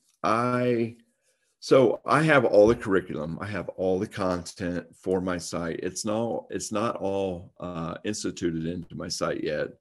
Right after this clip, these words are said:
but I will say, uh, two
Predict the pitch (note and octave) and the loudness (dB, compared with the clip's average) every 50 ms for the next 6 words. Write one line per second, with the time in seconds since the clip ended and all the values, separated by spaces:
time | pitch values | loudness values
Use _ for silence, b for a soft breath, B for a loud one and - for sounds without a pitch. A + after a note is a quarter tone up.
0 | _ _ _ _ _ _ _ _ _ _ _ _ _ _ - A2 G#2+ G#2 G2+ G2+ | _ _ _ _ _ _ _ _ _ _ _ _ _ _ 6 8 10 10 10 8
1 | G2+ A2+ A#2+ A#2 - - A#2+ G#2+ G#2+ A2 G2+ G2 G2 F#2+ F2 F#2 F#2 F#2 F#2 F2+ | 8 6 4 4 2 2 4 6 8 8 8 6 4 2 2 0 0 2 2 2
2 | E2+ E2+ E2 F2+ E2+ F2 - _ _ _ - - C3+ C3+ C#3+ C#3 B2+ C3 B2 - | 0 0 -2 -4 -6 -12 -16 _ _ _ -8 0 4 6 6 6 4 2 -6 -10